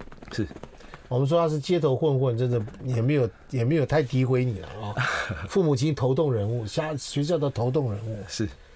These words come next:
Speaker 1: 是。
Speaker 2: 是啊，反正呢，什么这个，这个做，做尽了很多这种父母亲让这个，这个很失望。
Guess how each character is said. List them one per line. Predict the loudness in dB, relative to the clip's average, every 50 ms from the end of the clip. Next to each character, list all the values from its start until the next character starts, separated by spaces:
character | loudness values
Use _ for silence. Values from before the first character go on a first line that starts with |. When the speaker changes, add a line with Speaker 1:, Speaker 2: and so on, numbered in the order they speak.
| -20 -20 -20 -16
Speaker 1:
是。 | -14 -14 -12
Speaker 2:
是 | -6 -4 -2
啊， | 0 0
反 | 0 0 0 2 2
正 | 2 2 4
呢， | 4 4 4 4 4 4 4 2 2 2 2 0
什 | -2 -2 -2 -2
么 | 0 0 0 -2
这 | -4 -6
个， | -6 -4
这 | -2 0
个 | 0 2 2 0 0
做， | 0 0 0 0 0
做 | 2 0 0 0
尽 | 2 0 0 0
了 | 2
很 | 2 0 0
多 | 2 2 2 2
这 | 2 2 0
种 | 0 0 -2 -2
父 | -4 -2 -2 0
母 | 0 0
亲 | 0 2 2
让 | 2 2 2 2
这 | 2 2
个， | 0 0
这 | 0 0
个 | 0 0
很 | 0 -2
失 | -2 -2 0 2
望。 | 4 4 4 2 0